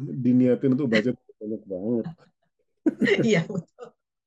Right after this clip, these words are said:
Speaker 1: Aku cuma bisa berjanji.
Speaker 2: Timbunannya masih banyak banget. <laughs>
Speaker 1: Iya. Dan itu motivasi utama, motiv-, motivasi berikutnya untuk bikin podcast ini adalah itu, bagaimana supaya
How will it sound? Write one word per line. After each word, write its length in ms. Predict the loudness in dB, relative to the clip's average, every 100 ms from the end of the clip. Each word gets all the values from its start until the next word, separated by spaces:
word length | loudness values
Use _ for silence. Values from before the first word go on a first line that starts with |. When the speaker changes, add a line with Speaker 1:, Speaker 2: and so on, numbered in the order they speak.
| _ _ -20 _ _ -4
Speaker 1:
Aku 160 | -2
cuma 200 | 2 2 2
bisa 180 | 2 2
berjanji. 320 | 4 2 -2
Speaker 2:
Timbunannya 680 | -6 -6 -4 -4 -6 -8 -20
masih 240 | -12 -6 -2
banyak 440 | 0 0 0 0 -4
banget. 420 | -2 -2 0 -2 -2
<laughs> 560 | -2 0 -2 -2 -8 -8 -20 _
Speaker 1:
Iya. 200 | -2 0 0 -4 _ _ _ _ _ 0
Dan 240 | 2 2
itu 240 | 0 0
motivasi 960 | 0 2 2 2 2 2 2 4 2 2
utama, 400 | 0 0 0 0
motiv-, 240 | -2 -2 -4
motivasi 640 | -2 -2 -2 -2 0 0
berikutnya 880 | 0 0 -2 -4 -12 _ -2 0 0
untuk 160 | -2
bikin 300 | -2 0 2
podcast 320 | 2 0 -2 -2
ini 160 | -2
adalah 320 | -2 0 0
itu, 240 | -2 -2 0
bagaimana 400 | 0 0 0 0
supaya 560 | 0 2 2 2 0